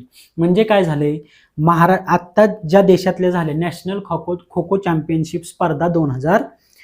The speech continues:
तेवीस आणि चोवीस, तिथले विजेते पुरुष आणि महिला दोन्हीचेही महाराष्ट्राचे संघ ठरलेले आहेत, हे आपल्याला लक्षात ठेवायचंय. आणि नॅशनल खो-खो चॅम्पियनशिप स्पर्धा, ह्या स्पर्धा पार पडलेल्या आहेत दिल्लीत.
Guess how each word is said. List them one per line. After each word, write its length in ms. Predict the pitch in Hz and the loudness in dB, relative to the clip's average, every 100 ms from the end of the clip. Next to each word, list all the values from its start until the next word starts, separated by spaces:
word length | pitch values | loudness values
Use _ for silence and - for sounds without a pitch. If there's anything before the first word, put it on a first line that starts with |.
| _ _ - | _ _ 4
तेवीस 440 | 254 180 165 165 | 6 6 4 0
आणि 280 | 156 160 202 | 0 2 0
चोवीस, 580 | - 226 170 131 - _ _ _ - | 0 2 4 2 -4 _ _ _ -10
तिथले 380 | 190 - 240 254 | -10 -2 2 2
विजेते 640 | 220 175 202 202 165 - | 2 2 2 2 -2 -2
पुरुष 340 | 208 233 254 214 | 0 2 2 -2
आणि 200 | 208 214 | -2 2
महिला 460 | 208 160 160 165 | 4 4 4 2
दोन्हीचेही 840 | 135 143 185 185 196 196 220 196 | 0 4 6 6 4 4 4 4
महाराष्ट्राचे 720 | 240 208 151 170 165 170 165 | 4 2 0 -2 -2 -4 -2
संघ 300 | 190 170 151 | -4 -2 -2
ठरलेले 300 | 143 139 139 | -2 -4 -6
आहेत, 160 | 131 120 _ _ _ - | -8 -10 _ _ _ 0
हे 60 | 175 | 2
आपल्याला 400 | 180 180 185 180 | 2 0 0 -2
लक्षात 200 | - 175 | -6 -8
ठेवायचंय. 460 | 165 170 165 208 220 _ _ _ - | -4 -4 -4 -8 -12 _ _ _ -6
आणि 160 | 165 175 | -2 0
नॅशनल 460 | 180 175 220 269 269 | 0 0 0 0 0
खो-खो 240 | 220 226 | 0 0
चॅम्पियनशिप 720 | 220 196 190 214 214 208 214 - | -2 -2 -4 -2 -2 -4 -8 -6
स्पर्धा, 400 | - 240 160 160 | 0 2 2 -2
ह्या 420 | 160 - - 180 | -4 -18 -4 -4
स्पर्धा 400 | - 196 190 240 | 0 2 4 4
पार 220 | 240 190 | 2 0
पडलेल्या 440 | 175 170 160 160 151 | 2 2 4 2 2
आहेत 200 | 147 160 160 | 0 0 4
दिल्लीत. 320 | 208 151 | 4 4